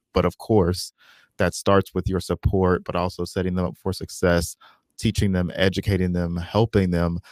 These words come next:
shadowing them, making sure that they got it, right? And I think that that goes a really long way.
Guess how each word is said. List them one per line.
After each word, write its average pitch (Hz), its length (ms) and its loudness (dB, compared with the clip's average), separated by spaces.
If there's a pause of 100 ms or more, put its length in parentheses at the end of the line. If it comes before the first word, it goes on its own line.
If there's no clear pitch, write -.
shadowing 107 640 2
them, 87 400 0
making 107 340 -2
sure 104 240 -2
that 98 100 -4
they 98 140 2
got 90 300 2
it, 78 160 -2
right? 92 360 -2
And 95 120 -4
I 90 60 -2
think 95 180 -8
that 92 160 -2
that 92 220 -2
goes 90 220 0
a 87 60 -6
really 87 220 -2
long 85 220 -2
way. - 280 -8